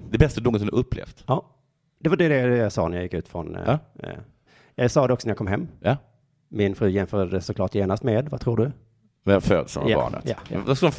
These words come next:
Speaker 1: de ska förstöra allting.
Speaker 2: <laughs> Ja, men jag tycker det är vanligt, inte bara de, alla gör alltid det om jag säger så. "Åh,
Speaker 1: Ja.
Speaker 2: det här var det bästa jag varit i min, i,
Speaker 1: Ja,
Speaker 2: i
Speaker 1: ja,
Speaker 2: födseln
Speaker 1: givetvis, jag
Speaker 2: idag."
Speaker 1: tänkte det, men jag sa det inte.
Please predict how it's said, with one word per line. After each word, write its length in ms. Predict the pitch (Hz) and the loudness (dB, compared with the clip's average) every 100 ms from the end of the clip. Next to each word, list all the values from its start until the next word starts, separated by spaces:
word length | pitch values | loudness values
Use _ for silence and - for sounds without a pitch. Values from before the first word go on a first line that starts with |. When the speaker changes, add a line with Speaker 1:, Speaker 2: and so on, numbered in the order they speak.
| - | -2
Speaker 1:
de 140 | 165 | 0
ska 120 | 156 117 | 0 0
förstöra 520 | 120 - 82 78 82 | -2 0 2 2 2
allting. 240 | - 92 - - | 2 2 2 -6
Speaker 2:
<laughs> 180 | - - | -10 -4
Ja, 140 | 190 | 0
men 160 | 185 185 | 2 2
jag 140 | 170 | 2
tycker 140 | 175 | 2
det 60 | 170 | 2
är 40 | |
vanligt, 280 | 151 160 160 | 2 2 2
inte 140 | 143 143 | 0 2
bara 240 | 139 151 147 | 4 4 2
de, 60 | 147 | 2
alla 280 | 160 135 143 | 0 2 2
gör 120 | 170 | 2
alltid 240 | 120 147 | 0 0
det 40 | 151 | 0
om 100 | 113 | 0
jag 100 | - | 0
säger 220 | 92 85 | -2 -2
så. 140 | 90 | -2
"Åh, 200 | 131 196 - | 0 2 2
Speaker 1:
Ja. 60 | |
Speaker 2:
det 120 | 107 | 0
här 100 | 151 | -4
var 100 | 156 | -2
det 60 | 135 | -2
bästa 200 | 127 117 | -4 -4
jag 120 | 110 | -4
varit 220 | 101 107 | -4 -8
i 40 | 110 | -8
min, 180 | 104 113 | -8 -8
i, 120 | 120 | -6
Speaker 1:
Ja, 160 | 85 - | -4 -2
Speaker 2:
i 60 | |
Speaker 1:
ja, 100 | 80 | 0
Speaker 2:
födseln 120 | 95 | 2
Speaker 1:
givetvis, 160 | 85 90 | 2 2
jag 100 | 92 | 2
Speaker 2:
idag." 140 | - | 2
Speaker 1:
tänkte 260 | 95 80 - | 0 0 -4
det, 60 | 76 | -4
men 40 | |
jag 60 | 73 | -4
sa 220 | - 73 | -2 -2
det 60 | 76 | -2
inte. 180 | - | -8